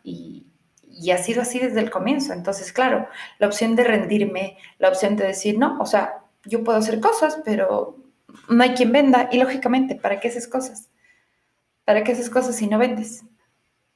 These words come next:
Eso no tiene sentido. Entonces, cuando yo me di cuenta de eso y cuando decidí que rendirse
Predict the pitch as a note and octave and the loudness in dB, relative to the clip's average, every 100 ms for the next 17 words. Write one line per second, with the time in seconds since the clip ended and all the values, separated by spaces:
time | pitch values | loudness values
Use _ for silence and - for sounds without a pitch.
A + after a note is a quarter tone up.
0 | _ _ _ _ _ _ _ _ _ _ | _ _ _ _ _ _ _ _ _ _
1 | - A3+ A#3 A3 G#3 G#3+ F#3+ - - - | -2 2 2 2 -2 -4 -4 -2 -4 -6
2 | - - _ _ _ _ _ _ _ _ | -16 -20 _ _ _ _ _ _ _ _
3 | _ - G#3 G#3+ A3 G#3 F#3 F3+ F3+ F3 | _ -4 2 2 2 0 2 6 6 6
4 | G#3+ C#4 C4 A#3+ C4 - A#3+ G3+ G#3+ - | 4 4 0 0 0 2 2 2 0 -4
5 | - - - - F#3 F3 F3 F3 F3 F3 | -8 -8 -8 -2 -2 -2 -6 -6 -8 -4
6 | G#3+ A3 - - - _ - F#3+ F#3 - | -2 -2 -6 -16 -20 _ -6 -4 -2 -4
7 | - F3+ F3+ F3 A3 A3+ - F3+ F3 | -4 0 2 2 2 2 0 -4 -4